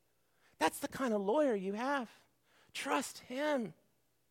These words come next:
Is that good news? That is good news.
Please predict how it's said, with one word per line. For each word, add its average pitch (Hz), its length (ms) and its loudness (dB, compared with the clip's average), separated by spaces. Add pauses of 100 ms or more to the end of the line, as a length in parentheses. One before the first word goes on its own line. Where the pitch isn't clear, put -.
(840)
Is 220 120 -8
that 208 260 -6
good 214 200 -6
news? 196 480 -2 (1160)
That 214 200 -4
is - 220 -12
good 185 160 -8
news. 147 380 -8